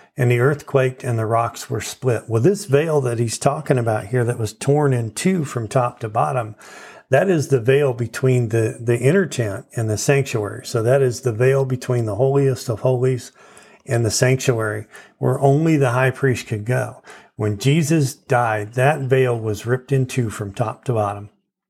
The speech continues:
Now, these veils were, like, four inches thick of fabric. So we're not talking this is just something that happened because of the earthquake or anything like this. No.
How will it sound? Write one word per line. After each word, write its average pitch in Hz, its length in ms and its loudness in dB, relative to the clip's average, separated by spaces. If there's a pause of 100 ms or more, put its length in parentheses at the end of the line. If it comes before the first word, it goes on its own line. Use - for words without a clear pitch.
(680)
Now, 117 160 0
these 139 320 2
veils 143 500 2
were, 113 140 -2
like, 104 260 -2
four 160 640 0
inches 143 580 0
thick - 540 -2
of 113 160 -2
fabric. 117 760 -2 (400)
So 131 160 0
we're 135 80 2
not 151 240 0
talking 131 400 0
this 127 240 0
is 120 120 2
just 123 220 2
something 117 360 0
that 117 160 -2
happened 120 360 0
because 117 320 -2
of 113 80 -2
the 110 140 -4
earthquake 117 440 -2
or 117 80 -4
anything 113 220 -2
like 104 220 -6
this. 101 280 -8
No. 104 300 -4